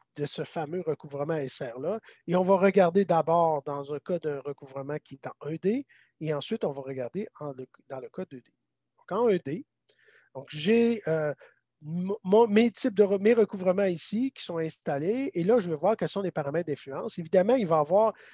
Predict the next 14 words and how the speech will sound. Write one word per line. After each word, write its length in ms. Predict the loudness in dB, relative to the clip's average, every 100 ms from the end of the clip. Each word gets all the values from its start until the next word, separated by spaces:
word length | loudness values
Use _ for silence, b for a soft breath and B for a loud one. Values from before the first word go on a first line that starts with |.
| B
les 160 | -2 -2
propriétés 720 | 2 2 4 4 4 4 0
des 100 | 0
matériaux. 580 | -2 -4 -8 -10 -12 -8
Autant 340 | -6 0 2 4
le 120 | 6
matériau 440 | 4 2 -2 -4
qui 120 | -2
va 100 | -2
être 160 | -2 -4
utilisé 480 | -14 -12 -4 -2 -2
à 100 | -2
la 120 | -4
surface 560 | -6 -12 -6 -4 -6